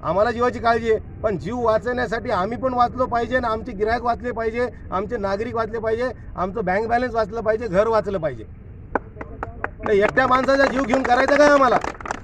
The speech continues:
आम्हाला एकटे नाही, आम्हाला सर्वच पाहिजेत, आम्हाला तुम्ही पाहिजे, शासन पाहिजे, प्रशासन पाहिजे, पण त्याला समतोल पाहिजे काहीतरी,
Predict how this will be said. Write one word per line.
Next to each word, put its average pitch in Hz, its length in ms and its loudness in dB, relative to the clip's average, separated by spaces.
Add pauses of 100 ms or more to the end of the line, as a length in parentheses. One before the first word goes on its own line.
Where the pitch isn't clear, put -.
(340)
आम्हाला 240 280 4
एकटे 262 260 4
नाही, 277 220 6
आम्हाला 254 340 4
सर्वच 254 320 2
पाहिजेत, 262 280 2 (1040)
आम्हाला 254 260 2
तुम्ही 294 260 2
पाहिजे, 226 340 2
शासन 180 340 -2
पाहिजे, 240 240 0
प्रशासन 214 440 -4
पाहिजे, 156 260 -4
पण 196 140 -4
त्याला 247 240 -4
समतोल 214 380 -2
पाहिजे 208 260 0
काहीतरी, 139 340 -6